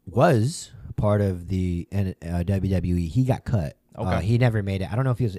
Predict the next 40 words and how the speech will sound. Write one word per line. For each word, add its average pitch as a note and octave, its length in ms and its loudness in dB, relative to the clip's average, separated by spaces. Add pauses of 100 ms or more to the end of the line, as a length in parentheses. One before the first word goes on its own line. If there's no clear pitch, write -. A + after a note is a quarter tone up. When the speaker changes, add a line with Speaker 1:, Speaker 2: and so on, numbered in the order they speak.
Speaker 1:
I'm A2 320 -2
assuming C3+ 240 2
he A#2 80 4
was A2+ 140 2
N A#2 120 -2
X A2+ 140 -2
T A2+ 120 -2
training G#2+ 280 -2
program. C#3+ 380 0
Speaker 2:
Okay. D3 260 -2 (540)
Speaker 1:
Um, G#2 200 0
he C3 120 4
got C3 180 2
cut, B2 380 0
became G2+ 240 -6
a - 20 -8
cop. F2+ 320 -4 (500)
He's A#2 140 2
a G#2 60 4
big F2 320 4
dude. C#2 280 -4 (380)
Um, F2 300 -6
Speaker 2:
Uh, D2 40 -14 (300)
Speaker 1:
but, F2 200 -4
uh, D#2+ 200 -6
Speaker 2:
they're G2 100 -8
Speaker 1:
his G2 360 -2
Speaker 2:
monsters. E2+ 180 -10
Speaker 1:
wife G2 680 0 (120)
is D#2 160 -12
still G#2 600 0
in D#2 200 -10
the D#2+ 80 -10
developmental D2+ 480 -10
program. - 400 -12 (120)
Speaker 2:
Really? D#3 280 2 (260)
Speaker 1:
So B2 120 -10
I A2 60 -6
was G2 80 -6
like, G2 100 -10